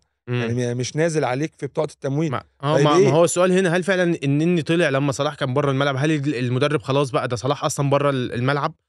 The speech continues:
Speaker 1: فيلا طلع النني، لأن شفنا منتخب اتحول مية وتمانين درجة بعد ما النني كمان خرج، إن بنلاقي إمام عاشور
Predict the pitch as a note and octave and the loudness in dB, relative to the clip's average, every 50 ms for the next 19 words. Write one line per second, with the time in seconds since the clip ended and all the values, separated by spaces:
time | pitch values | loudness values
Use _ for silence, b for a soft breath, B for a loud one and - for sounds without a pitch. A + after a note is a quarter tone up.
0 | _ _ _ _ _ _ B2 B2+ D3 D#3 D#3 D3 - D3+ D#3 C#3+ B2+ C3+ C#3+ D#3+ | _ _ _ _ _ _ 0 0 2 2 2 0 0 0 0 0 0 0 0 0
1 | D#3+ D3 D3+ E3 E3+ D#3 G3+ - G3 F3+ D#3 C#3+ B2+ - G3 - G3+ D3+ C3+ - | 0 0 0 -2 -2 -2 -4 -2 -2 0 0 -2 -2 -2 -2 -2 -2 -2 -2 -6
2 | - - F3 F3+ F3+ G3 F#3 E3 E3+ F3+ F3 E3 D3 D3+ E3+ F3 E3 E3+ F3+ F3 | -2 -2 0 0 2 0 0 0 0 -2 0 0 -2 0 0 0 0 -2 -2 -4
3 | G3+ - _ _ _ _ _ _ D3+ E3+ F3 D#3+ D#3+ D3+ D3 D#3 E3 G3 A3 G#3 | -6 -12 _ _ _ _ _ _ -2 0 2 2 2 2 4 4 4 4 4 2
4 | E3 - D3+ D#3 E3 D3+ - D3+ D#3 F#3+ G#3+ G#3 - _ _ _ _ _ _ B2+ | 0 0 0 0 0 0 0 2 2 2 0 -2 -8 _ _ _ _ _ _ 0
5 | C#3 C#3+ C3+ B2+ C3 C#3+ E3+ F#3 F3+ F#3 F#3 D3+ - _ _ _ _ A#2 D3 D3+ | 0 0 0 0 2 2 2 4 2 2 0 -4 -8 _ _ _ _ -2 -2 -2
6 | C3+ B2 - D3+ D3+ C#3+ | -2 -2 -2 -2 -2 -2